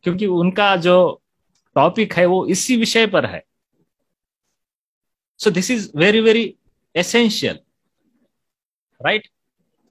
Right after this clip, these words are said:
तो दोस्तों, आज मैं संक्षिप्त में आपको बताऊंगा कि ऋषि ज्ञानो क्या है, ऋषि ज्ञानो के बेनिफिट्स क्या है, उसके बाद स्पिरुलिना क्या है, स्पिरुलिना के बेनिफिट्स क्या है,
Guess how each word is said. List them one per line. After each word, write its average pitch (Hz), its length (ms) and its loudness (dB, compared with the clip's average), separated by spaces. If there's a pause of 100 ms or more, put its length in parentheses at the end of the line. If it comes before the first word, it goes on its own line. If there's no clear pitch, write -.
(480)
तो 208 80 -2
दोस्तों, 214 520 0
आज 208 240 0
मैं 220 160 2
संक्षिप्त 202 600 -2
में 220 80 4
आपको 185 280 0
बताऊंगा 185 540 0
कि 185 180 -4
ऋषि 156 340 0
ज्ञानो 135 260 2
क्या 113 260 -2
है, 135 180 -4 (200)
ऋषि 135 420 -2
ज्ञानो 120 320 2
के 156 120 -2
बेनिफिट्स 160 600 -2
क्या 95 160 -4
है, 117 240 -8 (440)
उसके 131 240 -4
बाद 139 460 -4 (1160)
स्पिरुलिना 208 640 2
क्या 107 260 -4
है, 117 280 -8
स्पिरुलिना 160 640 0
के 208 120 -4
बेनिफिट्स 127 540 -4
क्या 110 240 -4
है, 143 220 -8